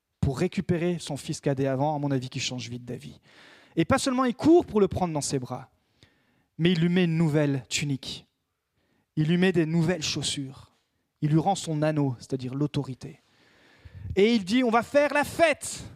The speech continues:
Wouh ! Barbecue party. Faites venir le veau gras,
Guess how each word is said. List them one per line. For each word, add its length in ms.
Wouh ! 440
Barbecue 720
party. 540
Faites 320
venir 280
le 80
veau 220
gras, 400